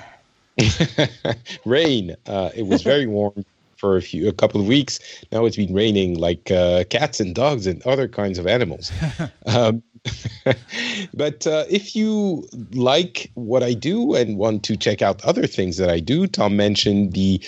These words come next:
uh, work from home podcast, Work Insanity, which is pretty cool. Fifteen minutes every Monday to give you tips about working from home. And I will, would also recommend you check out, um, Pixels, which is a show about games. And I will be doing a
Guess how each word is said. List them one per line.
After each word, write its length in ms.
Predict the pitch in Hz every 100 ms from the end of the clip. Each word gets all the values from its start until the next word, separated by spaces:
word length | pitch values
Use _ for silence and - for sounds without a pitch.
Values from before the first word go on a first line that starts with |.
| - - -
uh, 160 | 95 -
work 360 | 98 127 156 135
from 220 | 143 127
home 380 | 92 156 180 143
podcast, 640 | 113 101 104 92 82 -
Work 340 | 98 107 101
Insanity, 960 | - 104 95 104 104 113 147 - 302 320 - - -
which 220 | 101 95
is 160 | 104
pretty 200 | - 160
cool. 280 | 147 170 190
Fifteen 420 | 180 139 - 120
minutes 300 | 107 131 151
every 220 | 104 95 90
Monday 420 | 104 120 147 156
to 120 | -
give 160 | 92 95
you 140 | 87
tips 300 | 78 127 131
about 340 | 104 98 92 -
working 380 | 92 110 110 95
from 200 | 95 82
home. 460 | 101 175 220 247 233 - -
And 180 | - 110
I 140 | 117 107
will, 500 | 98 104 101 104 92
would 280 | 98 92
also 380 | - 98 110 -
recommend 480 | 95 92 98 101 101
you 120 | 90
check 340 | 87 - 98 113
out, 300 | 104 98 - - - -
um, 680 | 110 110 113 113 113 113 113 -
Pixels, 760 | - 220 - 127 87 78 76 -
which 260 | - 98 -
is 160 | 98 92
a 40 |
show 260 | - 104 95
about 380 | 90 85 85 80
games. 520 | 120 151 196 202 -
And 380 | 110 98 98 90
I 260 | 98 98
will 300 | 90 98 95
be 160 | 90 90
doing 400 | 85 101 101 95
a 380 | 80 101 95